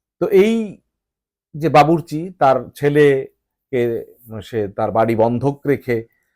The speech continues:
আহ, তার, আহ, ছেলেকে পড়াশোনা করায়, ওকালতি পাশ করায়, আহ, উকিল বানায়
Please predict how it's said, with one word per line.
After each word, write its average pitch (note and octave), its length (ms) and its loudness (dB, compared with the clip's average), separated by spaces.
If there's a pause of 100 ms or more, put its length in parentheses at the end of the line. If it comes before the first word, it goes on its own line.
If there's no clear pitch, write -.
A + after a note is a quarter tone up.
(320)
আহ, G#2 440 -6
তার, A#2+ 420 2 (380)
আহ, F#2+ 680 -8 (100)
ছেলেকে A#2+ 340 -2
পড়াশোনা C3 480 0
করায়, A2+ 400 -2 (120)
ওকালতি B2+ 460 -4
পাশ A#2 260 -4
করায়, G#2+ 320 -4 (640)
আহ, G#2 220 -4
উকিল D3 320 -2
বানায় A2+ 460 0